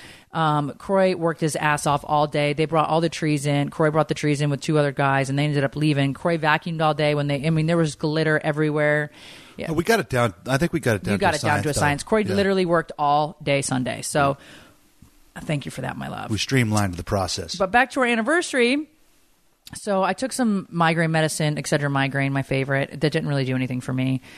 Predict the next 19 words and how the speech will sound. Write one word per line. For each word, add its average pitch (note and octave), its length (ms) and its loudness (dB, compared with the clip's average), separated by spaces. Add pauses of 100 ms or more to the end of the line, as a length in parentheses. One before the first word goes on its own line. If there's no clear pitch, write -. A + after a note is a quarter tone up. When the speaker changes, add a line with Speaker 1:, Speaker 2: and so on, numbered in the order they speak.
(280)
Speaker 1:
Croy's D#3 280 0
back. D#3 400 0
I - 60 -14
had D3 100 -6
to - 80 -18
give D3 160 2
him C#3+ 60 0
ibuprofen, C#3+ 640 -2
eight C#3 60 -2
hundred C3+ 180 0
milligrams. C#3+ 580 0
It C#3+ 40 -2
didn't E3+ 140 -4
really F#3 120 2
do D3 120 -2
much C#3+ 180 -2
for C#3+ 80 -6
him, C#3+ 160 0
but C#3 200 2